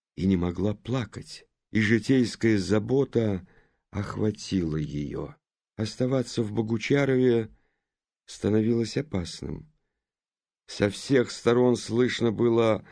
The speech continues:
о приближающихся французах, и в одной деревне в пятнадцати верстах от Богучарова была разграблена усадьба французскими мародерами. Доктор настаивал на том,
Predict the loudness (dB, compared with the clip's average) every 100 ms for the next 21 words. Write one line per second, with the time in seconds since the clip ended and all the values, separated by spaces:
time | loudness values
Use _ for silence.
0 | -20 -8 -2 0 2 2 2 2 4 4
1 | 4 0 -4 -4 -2 -2 0 0 0 -2
2 | 0 2 0 -4 _ _ -4 0 2 2
3 | 4 4 4 4 4 4 4 2 0 0
4 | -2 0 2 2 0 -6 -4 0 0 -2
5 | -4 -2 -2 0 -2 -2 -2 -2 -2 0
6 | 0 0 -2 -2 -4 -12 -20 -20 -18 -12
7 | -2 2 4 4 2 0 0 2 2 2
8 | 2 0 -4 -4 -2 -2 0 -2 0 -2
9 | -2 -2 -4 -4 0 2 2 0 0 -2
10 | -4 -6 -10 -14 _ _ _ _ _ _
11 | -12 -2 -2 0 0 2 2 2 0 2
12 | 2 2 2 0 2 4 4 0